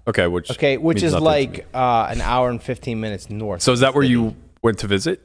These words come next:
Speaker 2: Yes. So
Speaker 1: Okay.
Speaker 2: we flew into Newark, we flew into Newark and then just drove straight up.
Speaker 1: Okay, and then no time in Manhattan.
Speaker 2: We, we didn't have it. We didn't have time to, uh, no, to go to the actual city.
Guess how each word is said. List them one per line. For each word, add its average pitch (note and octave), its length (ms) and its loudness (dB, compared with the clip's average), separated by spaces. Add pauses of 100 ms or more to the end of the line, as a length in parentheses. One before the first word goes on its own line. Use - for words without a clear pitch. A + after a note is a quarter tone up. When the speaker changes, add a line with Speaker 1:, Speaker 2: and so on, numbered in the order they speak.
Speaker 2:
Yes. - 440 -10
So B2+ 60 4
Speaker 1:
Okay. E3 140 4
Speaker 2:
we G3+ 60 4
flew A#3+ 280 2
into A3 160 2
Newark, F#3 300 2
we D3+ 160 -2
flew F#3 180 0
into F#3 140 0
Newark D3+ 520 0 (500)
and B2 160 -2
then A#2 240 0
just A2+ 260 -6
drove G#2+ 200 -2
straight F2+ 220 -6
up. - 240 -12 (240)
Speaker 1:
Okay, F#2 280 2 (120)
and A#2+ 120 4
then G#2+ 420 2 (120)
no A#2 360 2
time F#2 220 0
in E2+ 100 -4
Manhattan. E2 500 -8 (140)
Speaker 2:
We, E3 220 0
we D#3+ 140 2
didn't D3+ 160 2
have B2+ 160 0
it. A#2+ 180 -6
We C#3 140 -2
didn't D3 100 0
have C#3+ 120 -2
time B2 300 -2
to, G#2 420 -2
uh, F#2+ 480 -4
no, G2 240 -8
to G2 120 -14
go F#2 220 -8
to F#2 240 -12
the E2 180 -10
actual E2 320 -12
city. D2+ 420 -16